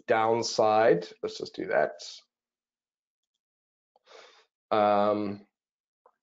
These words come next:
gas, I wanna see if I can, that's a great section. This is a beautiful section. This is what we refer to as optimal price action, where it's just a very, very, very steady, steady flow.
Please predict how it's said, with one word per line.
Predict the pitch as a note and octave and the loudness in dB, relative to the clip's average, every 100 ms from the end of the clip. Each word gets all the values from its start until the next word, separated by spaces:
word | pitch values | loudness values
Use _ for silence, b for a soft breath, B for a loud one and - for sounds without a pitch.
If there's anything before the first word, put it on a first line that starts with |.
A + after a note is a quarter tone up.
| _ _ _ _ | _ _ _ _
gas, | - A#2 A2+ - - - | 0 2 2 -4 -12 -16
I | - | -16
wanna | A2+ F#2 | -10 -6
see | - | -4
if | G2+ | -4
I | - | -6
can, | - | -2
that's | C3+ B2 A#2 | 0 0 -2
a | |
great | - A#2+ A#2+ B2 A#2+ | -2 2 4 4 2
section. | - - - B2 A#2+ A#2+ A#2 | -8 -14 0 0 0 0 0
This | A#2 | 0
is | A#2 | 0
a | G#2+ | -4
beautiful | G#2+ A2+ C3 C#3 C#3 G#2+ A#2 | -2 0 2 2 0 0 0
section. | A2 A#2 G#2+ A#2 A2 - B B - | 4 2 2 0 -2 -4 B B -2
This | D3 | 0
is | D#3+ | 2
what | D3 C#3 | 4 6
we | C#3 | 6
refer | B2+ B2 C#3 B2+ | 4 2 4 4
to | A#2+ | 2
as | A2 - | -2 0
optimal | B2 B2 - D3 C3 A#2 | 0 0 -4 2 4 4
price | - A#2 G#2+ - | 2 2 2 -2
action, | F#2+ - G2 - _ _ _ _ _ | -6 -8 -12 -14 _ _ _ _ _
where | - G#2+ | 4 4
it's | G#2+ - | 4 -2
just | C3 B2 | 0 2
a | A2+ | 0
very, | G2 - C3+ C3+ B2+ | -2 -4 2 4 4
very, | A#2+ A#2 A2 | 4 2 2
very | A2 G#2+ | 2 2
steady, | G2+ - - A2+ A2+ G#2+ G#2+ _ - | 0 -6 -2 -2 -2 -6 -10 _ -20
steady | - A2 G2 G2+ | -4 -2 -2 -8
flow. | - A#2 E2+ | -4 -2 -2